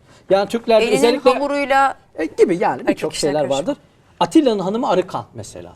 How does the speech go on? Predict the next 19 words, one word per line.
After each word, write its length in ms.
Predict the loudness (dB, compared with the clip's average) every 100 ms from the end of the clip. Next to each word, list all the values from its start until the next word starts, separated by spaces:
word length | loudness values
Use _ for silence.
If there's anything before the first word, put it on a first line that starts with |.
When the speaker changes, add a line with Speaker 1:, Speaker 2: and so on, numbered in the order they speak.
| -10
Speaker 1:
Tahtı 300 | -8 -4 0
beraber 280 | 2 2
yönetmişlerdi. 600 | 0 -4 -8 -8 -6 -4 -2
Tarihi 340 | -2 0 0
vakadır. 680 | -2 -2 -6 -6 -14 -20 _ _ -6
Hatun'un 420 | -2 -2 0 0
söz 440 | 0 -4 -2 4 4
söyleme 360 | 4 0 0
hakkı 240 | -4 -4 0
vardır 320 | 0 2 -4 -6 _
mülkte, 420 | -2 -2 0 0
yani 500 | 2 2 0 0 0 -2 _ _ _ _ _ _ _ _ -16
yönettikleri 1160 | -6 -2 0 0 -2 -6 -2 4 4 6 6 4 -2 -10
toplulukta, 680 | -8 -2 2 2 2 2
devlette. 560 | 4 4 2 2 0 0 _ _ _
Speaker 2:
Hı. 140 | -12 -8
Speaker 1:
Bu 80 | -2
kadar 280 | 0 0
hanımlar, 800 | -2 -2 -2 -2 -8 -2 2 2